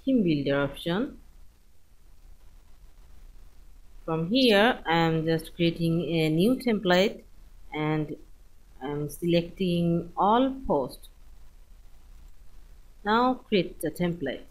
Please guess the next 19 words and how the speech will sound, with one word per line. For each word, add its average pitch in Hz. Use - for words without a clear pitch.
So 165
for 160
changing 269
this, 214
uh, 160
content 247
part 165
only, 156
I'm 156
just 156
clicking 170
on 156
add 196
custom 185
body. 151
So 151
I'm 151
going 160
to 160